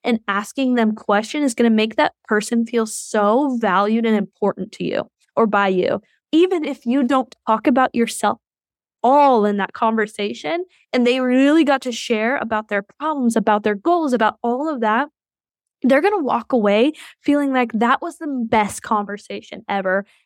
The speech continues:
And they are going to feel trust with you, connection with you,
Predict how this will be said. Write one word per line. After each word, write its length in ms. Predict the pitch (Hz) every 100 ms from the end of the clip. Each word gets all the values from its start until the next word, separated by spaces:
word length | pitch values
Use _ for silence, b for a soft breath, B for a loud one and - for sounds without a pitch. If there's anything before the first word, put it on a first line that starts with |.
| -
And 180 | 226 233
they 220 | 277 311
are 140 | 262
going 180 | 233 233
to 60 | 220
feel 280 | - 220
trust 520 | 214 - - 214 - 240
with 160 | 233
you, 240 | 226 226 233 _ -
connection 600 | 233 214 208 - 226 226
with 180 | 220
you, 240 | 226 220